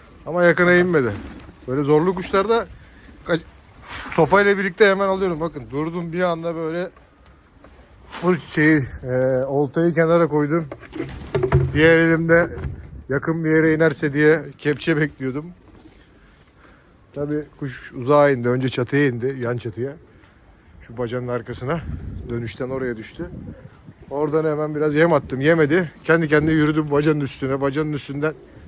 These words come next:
çardağa, çardaktan bir daha bacanın üstüne, sonra yere atladı. Bizde durumlar böyle. Diğer kuşlarımızı yumurtaya, yavruya yatırdık. Uçanlarımız burada.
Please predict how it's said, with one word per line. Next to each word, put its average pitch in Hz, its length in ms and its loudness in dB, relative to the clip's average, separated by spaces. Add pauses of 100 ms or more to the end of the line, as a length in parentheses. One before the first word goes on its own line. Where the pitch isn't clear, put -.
(280)
çardağa, 147 480 4
çardaktan 151 580 2
bir 165 80 4
daha 147 160 6
bacanın 123 260 -2
üstüne, 160 260 -4
sonra 156 260 2
yere 147 200 4
atladı. 110 360 -4 (3000)
Bizde 165 300 2
durumlar 202 420 4
böyle. 196 280 6 (200)
Diğer 170 200 4
kuşlarımızı 175 520 -2
yumurtaya, 170 340 0
yavruya 170 360 4
yatırdık. 151 420 0 (1160)
Uçanlarımız 160 680 0
burada. 135 340 0